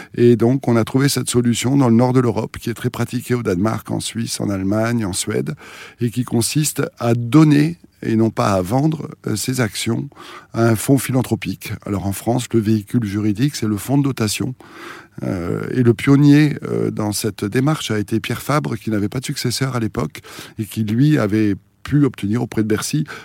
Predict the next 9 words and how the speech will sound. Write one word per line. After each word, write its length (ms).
le 140
fait 240
d'abriter 640
son 180
entreprise 680
dans 260
un 80
fonds, 340
euh, 320